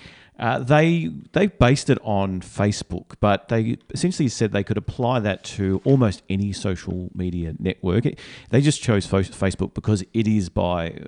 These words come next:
far the, the largest one, but I have a Facebook account. Uh, I know most of my friends and family have a Facebook account, but not all of the, the people that I know are active on there. There's certainly some people that are more active than not.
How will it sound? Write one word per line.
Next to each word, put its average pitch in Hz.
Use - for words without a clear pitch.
far 92
the, 87
the -
largest 90
one, 95
but 98
I 139
have 147
a 127
Facebook 131
account. 139
Uh, 98
I 98
know 95
most 113
of 110
my 101
friends 104
and 104
family 117
have 110
a 104
Facebook 107
account, 135
but 165
not 180
all 156
of 104
the, 107
the 113
people 101
that 101
I 104
know 104
are 90
active 120
on 127
there. 165
There's 107
certainly 104
some 110
people 107
that 95
are 92
more 95
active 95
than 92
not. 127